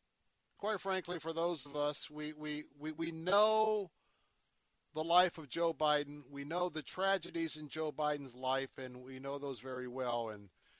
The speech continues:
we certainly are understanding of those, and, um, th-, those shouldn't even come into, to the real political discussion, but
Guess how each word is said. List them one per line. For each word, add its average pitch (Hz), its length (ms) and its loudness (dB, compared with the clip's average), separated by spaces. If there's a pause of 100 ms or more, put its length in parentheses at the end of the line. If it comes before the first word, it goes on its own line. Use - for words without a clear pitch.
(140)
we - 140 -6
certainly 147 480 -2
are 131 160 0
understanding 135 680 -6
of 117 120 -8
those, 120 380 -4
and, 107 180 -10 (580)
um, 104 500 -8 (220)
th-, 175 180 0
those 202 220 -2
shouldn't 180 260 -4
even 160 200 -4
come 156 260 -6
into, 147 460 -6
to 135 160 -14
the 139 100 -8
real 151 240 -2
political 147 520 -6
discussion, 147 540 -6
but 135 140 -6